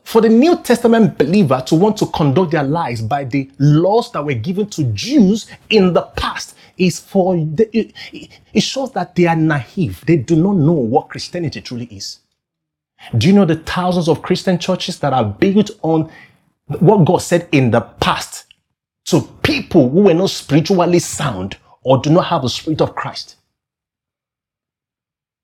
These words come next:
So wherever you see a person who hates Christianity or does not want to have anything to do with Christianity, you can tell they've been wrongly taught, or they were, they were part of a church,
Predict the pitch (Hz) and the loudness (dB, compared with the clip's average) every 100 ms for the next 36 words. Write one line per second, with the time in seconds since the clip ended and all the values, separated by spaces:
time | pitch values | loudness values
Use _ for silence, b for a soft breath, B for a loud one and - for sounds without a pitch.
0 | _ _ _ _ B - 226 190 269 320 | _ _ _ _ B 2 4 6 6 6
1 | 330 302 226 202 262 233 202 185 - - | 2 2 2 0 -4 0 0 0 -4 0
2 | 269 - - 127 151 - _ 196 240 - | 0 0 -2 -2 -2 -10 _ 0 0 0
3 | 202 - - 151 - 202 185 - 117 139 | -4 -2 -2 -2 -2 0 0 0 -4 -4
4 | - 151 151 151 208 240 196 165 190 185 | -4 0 2 2 4 2 2 0 0 -2
5 | 180 123 123 107 165 - - - 165 131 | -4 -4 -6 -4 -6 -8 -12 -8 -8 -6
6 | 107 117 b b b b 151 170 165 156 | -10 -14 b b b b 2 2 -2 -4
7 | - 214 226 151 123 127 123 214 240 262 | -2 0 2 0 0 2 4 4 2 -4
8 | - 139 - - B B B 147 165 175 | -6 -8 -8 -20 B B B 2 4 2
9 | 117 170 151 151 160 _ 143 156 135 147 | 4 6 6 2 -2 _ 4 4 6 2
10 | - 220 220 147 127 - 160 165 - | 2 0 0 0 -2 -2 -4 -4 -8